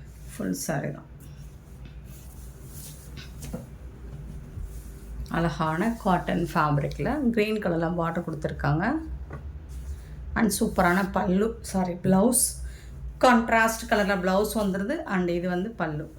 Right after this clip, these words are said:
சாரியோட நம்பர் வந்து ஃபைவ் எயிட்டி த்ரீ.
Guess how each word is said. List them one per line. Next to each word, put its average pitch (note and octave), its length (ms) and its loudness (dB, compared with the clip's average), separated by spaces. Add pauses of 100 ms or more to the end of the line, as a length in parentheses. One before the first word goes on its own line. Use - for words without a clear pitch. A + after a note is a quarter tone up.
(140)
சாரியோட F#3+ 440 4
நம்பர் F#3 340 2
வந்து A3 260 2 (100)
ஃபைவ் G#3+ 280 4
எயிட்டி F#3 520 0
த்ரீ. D#3+ 240 -2